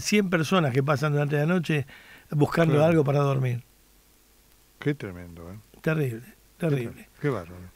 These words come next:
Speaker 1: Nos regocijamos
Speaker 2: Ah.
Speaker 1: con la pobreza. Y bueno.
Speaker 2: Sí, totalmente, totalmente. Pleno centro de la ciudad, ¿eh? Retiro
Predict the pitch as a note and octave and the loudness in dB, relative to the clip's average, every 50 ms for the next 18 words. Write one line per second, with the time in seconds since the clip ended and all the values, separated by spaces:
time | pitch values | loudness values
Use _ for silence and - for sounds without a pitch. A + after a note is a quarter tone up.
0 | - A#3+ A3+ E3+ D3+ D#3 E3 E3+ E3+ E3+ E3+ - - F3+ - E3 G#3 G3+ G3 - | -6 -2 2 4 4 4 4 4 4 4 4 2 2 2 2 2 2 2 0 2
1 | - D#3+ D#3 D3+ C#3 C#3 D3 D3 C#3+ C3+ A#2+ A2+ - - C#3 C3+ - _ _ - | 2 2 2 2 2 2 0 0 0 0 -2 -4 -8 -10 -10 -12 -14 _ _ -4
2 | E3 E3 D3 C3 - - - - - - - - E3 E3 - - G3 G3 F3 D3 | -4 -2 -2 -4 -6 -10 -12 -12 -14 -12 0 2 2 4 6 4 4 6 6 4
3 | B2+ A2 F#2 - - G#2+ F#2 - - C3 A#2+ - - C#3 B2 G#2+ F#2 E2+ - G2 | 2 2 0 -2 -2 -4 -4 -2 -2 -2 -2 0 0 0 0 0 -4 -6 -8 -4
4 | - C3+ C#3+ E3 E3+ C#3+ - - C#3+ E3 D#3+ D3 A#2+ G2+ - - A#2+ C#3+ F#3 E3 | 2 4 4 6 4 4 4 2 2 4 4 2 2 0 0 0 2 4 4 4
5 | A#2 F2+ F#2+ G#2 F#2+ F#2 - - D3 | 2 0 -2 -2 -2 -4 -2 -2 0